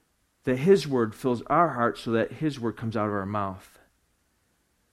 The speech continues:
And so, Lord, we yield to you, Lord, and we ask, Lord, that you would give us great wisdom in controlling our tongue.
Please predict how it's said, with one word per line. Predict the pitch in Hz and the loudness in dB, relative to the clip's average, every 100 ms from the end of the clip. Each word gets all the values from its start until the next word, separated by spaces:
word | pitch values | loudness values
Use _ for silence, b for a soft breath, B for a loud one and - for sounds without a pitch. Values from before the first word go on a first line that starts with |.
| _ _ _ _ _ _ _ _ _ _ _ _ - | _ _ _ _ _ _ _ _ _ _ _ _ -14
And | 110 | -8
so, | 127 | -4
Lord, | 120 127 | -2 2
we | 131 | 2
yield | 139 135 139 | 2 2 0
to | - | -4
you, | 110 | -10
Lord, | 107 113 | -4 -4
and | 113 117 117 - | -2 -2 -4 -4
we | 113 117 | -2 0
ask, | 120 117 - - | 0 -4 -10 -8
Lord, | 110 104 | -8 -4
that | 113 | -4
you | 113 | -2
would | 113 | -2
give | 113 104 | -4 -6
us | 107 - | -8 -12
great | - 120 139 123 | -6 -2 0 0
wisdom | 117 113 110 92 90 110 _ _ _ _ _ _ _ _ _ _ _ _ _ - | -4 -4 -8 -10 -10 -16 _ _ _ _ _ _ _ _ _ _ _ _ _ -16
in | |
controlling | 92 101 98 - 131 139 131 | -12 -12 -10 0 2 2 0
our | 117 | -4
tongue. | - - | -8 -18